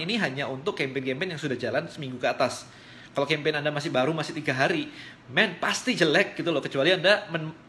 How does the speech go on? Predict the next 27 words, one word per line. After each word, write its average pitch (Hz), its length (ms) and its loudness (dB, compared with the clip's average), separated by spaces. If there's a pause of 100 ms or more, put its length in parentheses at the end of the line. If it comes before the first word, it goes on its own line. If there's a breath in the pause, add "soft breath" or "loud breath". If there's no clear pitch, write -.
(120)
menemukan 160 720 -2
produk 160 320 0
yang 156 160 2
bagus 135 160 0
banget. 147 320 4 (600)
Kalau 127 160 2
Anda 180 120 2
menemukan 175 320 0
produk 147 240 -4
yang 143 120 0
bagus 135 200 0
banget, 180 280 2 (320 loud breath)
tiga 156 160 4
hari 143 240 2
itu 226 80 -4
udah 170 120 2
pasti 135 200 0
ada 135 80 2
sales. 104 280 -2
Saya 160 120 -4
pernah 156 200 -4
sehari 147 400 -2
juga 127 200 -2
ada 117 80 -2
sales 151 240 -2
dan 117 160 -4
profitable 131 480 -2